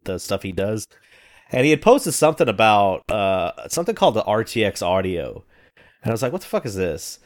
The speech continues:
And, uh, to paraphrase his tweet, he basically said that the R T X Audio is doing what he has been trying to do with audio for the last four and a half years. And they do it in one program.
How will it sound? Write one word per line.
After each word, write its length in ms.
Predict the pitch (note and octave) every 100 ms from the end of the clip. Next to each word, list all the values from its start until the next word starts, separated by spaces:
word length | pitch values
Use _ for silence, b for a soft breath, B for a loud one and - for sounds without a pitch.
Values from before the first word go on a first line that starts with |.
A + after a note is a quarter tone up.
| _ _ _ -
And, 280 | B2 A#2+ G#2
uh, 380 | A#2+ A2+ G#2 - - -
to 80 | -
paraphrase 520 | - A#3+ C4 G3 D#3
his 180 | A#2+ -
tweet, 340 | - B2+ A#2 G#2
he 80 |
basically 460 | A#2 C#3+ E3+ F#3 D#3
said 220 | - C3+
that 120 | A#2 A2+
the 80 |
R 160 | G2 A#2+
T 180 | - B2+
X 140 | A#2+
Audio 460 | - G2+ A2 G#2 G2
is 160 | G2+ G2
doing 480 | A2 A2+ A2 G#2 b b b
what 200 | A2 A#2
he 260 | - C3 C3+
has 160 | C#3+
been 180 | A#2 A2+
trying 420 | - A#2+ A2+ G#2+ F#2+
to 100 | G2
do 240 | G#2+ G#2+
with 160 | G2 -
audio 380 | F#2+ G2+ F#2+ F2
for 100 | F#2+
the 80 | F#2+
last 260 | F#2 -
four 240 | - G#2+ G#2+
and 60 | F#2
a 20 |
half 300 | G2 F2+ -
years. 480 | F#2 D#2 B1 - - b b b
And 140 | A2 A2+
they 80 | G#2+
do 240 | A#2+ A#2
it 60 | G#2
in 180 | G2 F#2
one 220 | G2+ G2+
program. 640 | - G2+ F#2 E2 A1+ A1